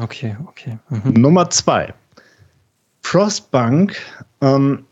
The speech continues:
Speaker 2: habe ich kennengelernt über einen Bundle-Deal für unseren damaligen Cloud Gaming, ähm,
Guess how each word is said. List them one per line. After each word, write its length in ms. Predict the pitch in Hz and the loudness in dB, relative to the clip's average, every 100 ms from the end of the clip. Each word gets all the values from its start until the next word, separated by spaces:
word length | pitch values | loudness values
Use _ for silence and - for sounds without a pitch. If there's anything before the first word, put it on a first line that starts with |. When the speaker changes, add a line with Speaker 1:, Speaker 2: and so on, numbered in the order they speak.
| _ _ _ _ _ _ - | _ _ _ _ _ _ -12
Speaker 2:
habe 300 | 117 135 135 | -4 0 0
ich 200 | - - - _ | -2 -10 -20 _
kennengelernt 1120 | - 160 190 156 95 85 85 85 135 185 - - _ _ - | -6 -2 0 0 0 0 -4 -4 -6 -8 -12 -20 _ _ -12
über 460 | 123 127 117 - | -2 0 -2 -4
einen 540 | 104 107 104 101 101 98 _ | -4 -2 0 0 -2 -6 _
Bundle-Deal 1400 | 87 78 127 196 180 180 160 123 147 139 113 113 143 196 | -6 -2 2 2 2 2 2 -2 -4 0 2 2 0 -2
für 380 | - - 127 - | -14 -2 0 2
unseren 500 | 117 104 98 104 95 | 0 -2 0 0 2
damaligen 520 | 113 147 151 143 139 | 0 2 2 2 0
Cloud 360 | - 135 120 - | 0 -2 -2 -2
Gaming, 500 | 95 92 101 104 98 _ _ _ _ _ _ | -2 0 0 -2 -4 _ _ _ _ _ _
ähm, 520 | 117 110 107 104 107 | 0 2 4 2 0